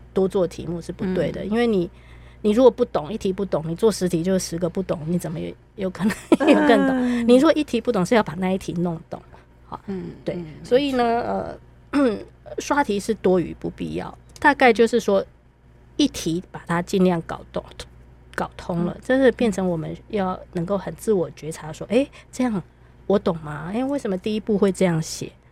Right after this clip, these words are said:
Speaker 1: 那这第一步是怎么想出来？
Speaker 2: 嗯。
Speaker 1: 我把这一题哦，如果它很难，把它想清楚，那我再做个一两题，好，外貌似有不同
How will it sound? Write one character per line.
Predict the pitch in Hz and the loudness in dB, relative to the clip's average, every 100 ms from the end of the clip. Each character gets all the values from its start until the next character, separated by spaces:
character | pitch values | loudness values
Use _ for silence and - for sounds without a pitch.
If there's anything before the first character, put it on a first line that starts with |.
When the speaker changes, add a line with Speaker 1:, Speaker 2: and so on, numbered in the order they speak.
| _ | _
Speaker 1:
那 | - 208 | -6 -4
这 | 190 | -4
第 | 226 269 | -4 -4
一 | |
步 | 262 226 | -4 -2
是 | 220 | 0
怎 | 180 | 0
么 | 156 | 0
想 | 175 - - | -2 -8 -10
出 | - 175 | -8 -6
来？ | 160 | -8
Speaker 2:
嗯。 | - - - - | -12 -18 -8 0
Speaker 1:
我 | |
把 | 277 196 | 0 0
这 | 180 233 | 2 4
一 | 247 | 2
题 | - - 156 147 | -2 -6 -8 -6
哦， | 160 185 - - - _ | -8 -10 -18 -20 -20 _
如 | 202 | -2
果 | 208 | 0
它 | 196 190 | 0 0
很 | 196 143 | 0 -4
难， | 131 156 - - _ - | -8 -12 -16 -20 _ -12
把 | 165 | -4
它 | 202 | -2
想 | 202 165 | -2 -4
清 | 156 170 | -4 -6
楚， | 175 170 | -6 -4
那 | 233 262 | -2 -2
我 | 170 | 0
再 | 196 | -2
做 | 190 220 | 2 0
个 | 185 151 | 0 -2
一 | 190 | -2
两 | 185 143 | -2 -6
题， | - - - - | -14 -16 -18 -16
好， | - | -12
外 | - 226 | -2 2
貌 | 202 202 190 | 2 2 0
似 | - 196 | -2 -4
有 | 170 | -4
不 | - | -6
同 | 185 - | -10 -10